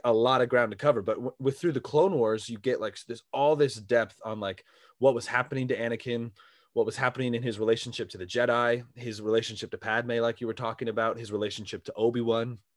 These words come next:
his ideas about his own power and his own anger and his attachments. And just, there's so much that's covered, um, with the character. And really, I, I mean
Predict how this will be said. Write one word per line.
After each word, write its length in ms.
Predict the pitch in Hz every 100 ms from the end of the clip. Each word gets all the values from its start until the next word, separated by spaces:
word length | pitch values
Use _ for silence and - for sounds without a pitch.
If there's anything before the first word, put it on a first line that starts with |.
| _ _ _ _ _ _
his 320 | 113 127 104 113
ideas 500 | 110 104 117 123 120
about 240 | 110 104
his 140 | 110 104
own 180 | 95 -
power 560 | - 104 117 123 143 - - - -
and 120 | 104
his 120 | 113 107
own 160 | 95 -
anger 600 | 113 127 139 135 135 131 - _ -
and 140 | 98
his 160 | 107 95
attachments. 760 | 90 - 117 135 127 127 127 -
And 180 | 107 101
just, 220 | 156 - - _
there's 180 | 135 131
so 340 | - 170 160 180
much 280 | 147 131
that's 160 | 117 107
covered, 500 | - 123 104 98 92 _ _ _ _ -
um, 440 | 107 98 95 95
with 140 | 107 120
the 60 |
character. 480 | - 131 143 139 104
And 260 | 98 113 117 -
really, 460 | 151 190 135 123 110 -
I, 280 | 110 110 -
I 100 | 127
mean 400 | 117 107 101 98